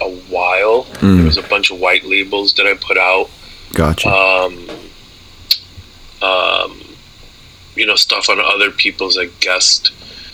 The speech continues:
Speaker 1: guesting on other people's stuff. Um, I mean, I mean, I'm not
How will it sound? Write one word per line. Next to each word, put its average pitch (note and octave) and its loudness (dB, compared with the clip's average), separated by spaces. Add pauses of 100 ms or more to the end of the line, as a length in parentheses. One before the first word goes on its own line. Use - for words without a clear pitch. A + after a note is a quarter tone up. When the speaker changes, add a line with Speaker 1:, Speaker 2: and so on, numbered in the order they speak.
(200)
Speaker 1:
guesting G2 0
on F#2+ -2
other F#2+ 0
people's - 0
stuff. F#2 -2 (200)
Um, F2+ -4 (960)
I D3 4
mean, - 6
I D3+ -2
mean, D#3 -2
I'm C#3+ -2
not E3+ 2